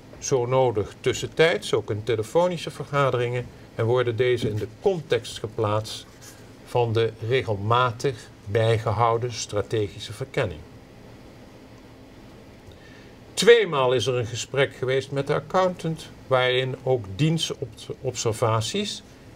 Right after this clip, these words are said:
en de zogeheten managementletter uitvoerig werden besproken. En in ons beleid is dat gedeeltelijk buiten aanwezigheid van de directie en staf.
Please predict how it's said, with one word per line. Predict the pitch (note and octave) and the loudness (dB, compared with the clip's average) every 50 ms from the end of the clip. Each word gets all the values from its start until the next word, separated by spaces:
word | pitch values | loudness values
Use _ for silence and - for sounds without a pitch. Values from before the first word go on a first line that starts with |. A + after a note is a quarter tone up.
| - - | -6 -4
en | A#2+ A2+ | -2 0
de | G#2+ G2+ | 0 0
zogeheten | G2+ A#2+ A#2 A2+ A2 - A#2 F#2+ G#2 A2+ G#2+ G#2 - - A2 F#2+ - - - - - - | 2 2 2 2 2 0 -4 -2 0 0 0 -2 -4 -6 -8 -10 -10 -14 -20 -20 -20 -12
managementletter | - G#2+ G#2 C#3 D#3 D#3+ D#3 D3 - C3+ A#2+ G#2+ A2 A2 A2+ A2 A2+ A#2+ A2+ A#2 A2 - - - - - - - - - - | -6 0 4 4 4 4 2 0 -2 -4 -4 -2 0 2 2 2 2 0 -2 -4 -4 -10 -16 -20 -20 -20 -20 -20 -20 -20 -2
uitvoerig | - A#2 A#2+ - - - - F#3+ F#3+ F3 C#3+ A#2 G2+ G2+ F2+ E2 - - - - - - - - - - - - - - - - - | 2 2 2 2 0 -4 0 2 4 4 4 4 4 0 -2 -4 -10 -16 -18 -18 -18 -18 -20 -20 -20 -20 -20 -20 -20 -20 -20 -18 -4
werden | - C3 B2 A2+ A2+ A#2+ A2+ | 0 0 2 2 0 -2 -2
besproken. | D#3+ - - - - F3 F#3 F3+ F3 F3 - D#3 D3+ D#3 D3+ - - - - - - - - - - - - - - - - - - - - | -2 -6 -6 -8 -2 2 4 4 4 2 0 -4 -4 -4 -6 -12 -18 -20 -20 -20 -20 -20 -20 -20 -20 -20 -20 -20 -20 -20 -20 -20 -20 -20 -2
En | - C3+ C3+ B2+ | 2 2 2 2
in | A#2 A#2 A#2+ | 2 -2 0
ons | - D#3+ D3 C#3 A2+ A2 A2 | 2 2 2 2 0 -4 -4
beleid | A2 A2 A2 A2+ A2+ A2+ A2 G#2+ A2 - | -2 0 2 4 6 4 4 2 0 -4
is | - B2+ B2 G2+ | -6 -4 -4 0
dat | F2+ A2+ G#2+ - | 0 0 0 0
gedeeltelijk | - - F#2+ F2 A#2 A2+ B2 B2 A#2+ - - A2 A#2+ A#2 - - - - - - - - - - - - - - _ - - - - - - - - - - - - - - - - - - - - - - - - - - | -2 -8 -4 -2 0 2 2 2 0 -2 -4 -4 -4 -4 -6 -10 -18 -18 -20 -20 -20 -20 -20 -6 -6 -6 -6 -6 _ -20 -20 -20 -20 -20 -20 -20 -20 -20 -20 -20 -20 -20 -20 -20 -20 -20 -12 -12 -10 -10 -10 -14 -18 -18 -12
buiten | - G#2 C3 C#3 C#3 C3 - C3 A2 | -2 2 4 4 4 2 2 0 0
aanwezigheid | A2 G#2+ G#2 G#2+ G#2 G#2 - - - - G#2 G2 F#2+ - | 0 0 0 0 -2 -2 -4 -8 -10 -4 -4 -2 -2 -2
van | - G2+ F2 | -4 -6 -6
de | F2 F#2 | -6 -8
directie | - E2+ F2 E2 F2 E2+ - - - - - E2+ D#2+ - - - - - - | -8 -10 -8 -6 -8 -8 -8 -8 -10 -10 -10 -10 -12 -14 -18 -20 -20 -14 -6
en | - A2+ G#2+ | -6 -4 -4
staf. | - - - - E2+ D2 - | -4 -6 -8 -6 -8 -8 -10